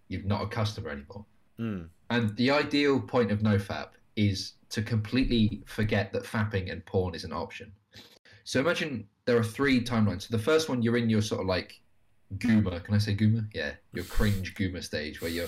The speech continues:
Speaker 2: <laughs>
Speaker 1: you know, relapsing, playing video games, not on the self-improvement journey. And you get to a point where you feel so bad, you're looking for answers. And here comes, like, the middle stage, which is the nofap, you know, section.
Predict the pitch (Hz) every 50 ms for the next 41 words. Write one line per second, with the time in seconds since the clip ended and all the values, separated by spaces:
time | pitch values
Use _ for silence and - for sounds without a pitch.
0 | - - - 165 131 120 101 104 101 92 90 87 82 - - 95 - _ - -
1 | 104 104 - - 104 95 92 92 92 - - 117 110 107 101 101 90 90 90 90
2 | 87 92 90 87 87 87 - - 117 127 135 - 113 107 104 107 104 98 - -
3 | 110 107 - - - - - - - - - _ _ _ - - _ - 117 131
4 | 143 160 - - - 127 107 139 117 117 120 110 107 139 120 107 - - - 135
5 | 131 120 107 117 104 95 92 - 110 110 123 123 110 - 110 104 110 - 113 110
6 | 107 110 - 101 101 - - _ _ _ _ _ _ _ _ _ - 113 117 113
7 | 156 170 - - 160 127 - 127 120 117 120 127 131 127 113 107 - 101 - 69
8 | - 101 101 104 104 - 113 104 104 95 95 98 101 101 98 - - 71 - -
9 | _ _ _ _ _ _ - - 107 73 71 69 - - 87 - - - 107